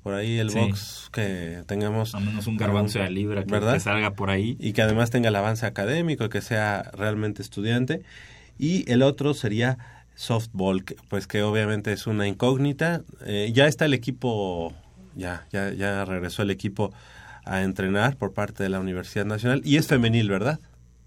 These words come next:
Speaker 1: Solamente femenil en el caso del softball, así que, eh, esperemos, esperemos que, que los Pumas puedan por ahí ganar algunas otras medallas, porque en las otras disciplinas, pues, la verdad es que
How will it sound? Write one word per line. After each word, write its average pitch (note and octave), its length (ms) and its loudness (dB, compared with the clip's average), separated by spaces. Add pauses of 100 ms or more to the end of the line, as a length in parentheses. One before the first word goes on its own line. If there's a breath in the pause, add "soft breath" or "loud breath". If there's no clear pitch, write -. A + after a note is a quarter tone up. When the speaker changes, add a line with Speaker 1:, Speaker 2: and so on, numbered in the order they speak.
(400 loud breath)
Speaker 1:
Solamente G#2+ 600 -4
femenil A2 520 0 (340 loud breath)
en G2 120 -6
el F#2+ 120 -4
caso A2+ 300 -4
del F#2 120 -4
softball, A2+ 640 0
así - 280 -8
que, G2+ 260 -4 (420 loud breath)
eh, - 180 -6
esperemos, G2+ 580 -2
esperemos F#2+ 420 -6
que, D#2+ 220 -8 (320 loud breath)
que G2 100 -2
los F#2 140 0
Pumas G2+ 300 0
puedan F#2+ 440 2
por F#2+ 220 -2
ahí F#2+ 320 0 (340 loud breath)
ganar F#2+ 260 -2
algunas F#2 440 -2
otras F#2 260 -4
medallas, G2+ 640 0 (300 loud breath)
porque E2+ 240 -6
en E2+ 80 -2
las F2 200 -2
otras A2 320 4
disciplinas, C#3 580 2
pues, - 260 -6
la F#2 100 2
verdad G2 220 2
es - 140 -8
que F2+ 220 -6